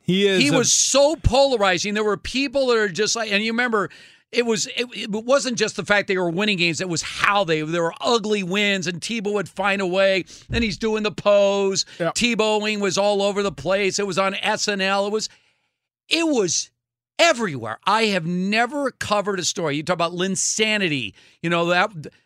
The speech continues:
Speaker 1: Yeah.
Speaker 2: n-, nothing like Tebow, 'cause it was the N F L. It was Tim Tebow. He was a polarizing figure.
Speaker 1: Tebow mania.
Speaker 2: And that six-week span is unlike anything I've ever covered as far as an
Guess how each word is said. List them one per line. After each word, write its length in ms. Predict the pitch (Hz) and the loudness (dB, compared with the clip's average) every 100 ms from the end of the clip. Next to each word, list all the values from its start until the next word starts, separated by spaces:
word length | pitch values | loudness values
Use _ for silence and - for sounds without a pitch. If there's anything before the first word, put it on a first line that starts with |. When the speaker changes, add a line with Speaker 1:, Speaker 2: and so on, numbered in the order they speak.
| _ | _
Speaker 1:
Yeah. 260 | 165 180 185 | 0 2 0
Speaker 2:
n-, 160 | 180 196 | 0 2
nothing 320 | 226 - 175 | 2 2 -2
like 220 | 165 151 | -2 -2
Tebow, 360 | - 143 110 98 | -4 -4 -4 -4
'cause 200 | 175 208 | -2 0
it 60 | |
was 200 | 190 214 | 0 0
the 180 | 220 233 | 0 -2
N 100 | 214 | -2
F 140 | 190 190 | -2 0
L. 280 | 170 165 - | 0 0 -4
It 100 | 151 | -2
was 240 | 151 165 | -2 -2
Tim 240 | - 214 220 | -2 -4 -4
Tebow. 480 | 190 190 170 170 160 | -6 -4 -2 -2 -2
He 60 | |
was 140 | 127 123 | -6 -10
a 60 | |
polarizing 840 | - - 220 247 202 190 180 165 147 | -10 -2 0 2 2 0 0 -6 -8
figure. 480 | - 180 139 120 - | -6 -6 -4 -6 -4
Speaker 1:
Tebow 380 | - 175 202 208 | 0 2 4 4
mania. 520 | 220 240 277 202 101 - | 2 2 0 -2 -2 2
Speaker 2:
And 240 | 202 180 | 2 4
that 220 | 233 285 | 2 2
six-week 720 | - - - 247 - 208 220 - | -2 -2 -2 0 -2 -2 -4 -4
span 440 | - 180 131 123 - | -2 -2 -2 -8 -8
is 160 | 156 - | -6 -2
unlike 600 | 196 - - 175 170 - _ - | -2 -4 -4 -2 -2 -8 _ -4
anything 400 | 220 262 214 202 | 0 0 0 0
I've 120 | 170 | 0
ever 340 | 214 202 214 196 | 2 0 0 -2
covered 400 | 185 180 165 156 | -2 0 0 -2
as 120 | - | -2
far 220 | 180 170 | 0 0
as 100 | 151 | -2
an 140 | 156 | -6